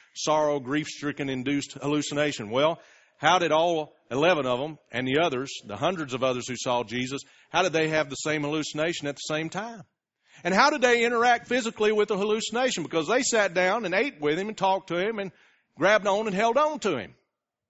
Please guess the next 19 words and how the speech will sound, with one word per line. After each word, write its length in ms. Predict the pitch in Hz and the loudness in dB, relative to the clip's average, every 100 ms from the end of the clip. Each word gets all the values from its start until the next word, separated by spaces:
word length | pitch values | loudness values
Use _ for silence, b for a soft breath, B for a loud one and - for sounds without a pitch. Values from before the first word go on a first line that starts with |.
| _ _ _ _ | _ _ _ _
Thomas 320 | - 254 262 196 | 2 4 4 -2
put 180 | - 214 | 2 2
his, 140 | 185 - B B | 2 -2 B B
his 180 | 175 147 | -2 0
hands 340 | 202 254 220 | 2 2 0
in 120 | 175 170 | -2 -2
his 180 | 147 B B B B _ _ _ _ | -4 B B B B _ _ _ _
wounds 600 | 127 226 320 233 170 180 - - _ - | 0 2 2 0 -2 -6 -10 -16 _ -2
that 100 | 185 | 2
he 80 | 190 | 4
had 120 | 170 | 2
suffered 300 | 196 190 196 | 0 0 0
on 100 | 208 | -4
the 60 | 214 | -4
cross 440 | 240 285 262 - | -2 -2 -2 -4
and 100 | 156 | -6
into 200 | 180 214 | -6 -6
his 160 | 226 - | -6 -4
side, 480 | 277 294 220 104 | -6 -4 -6 -8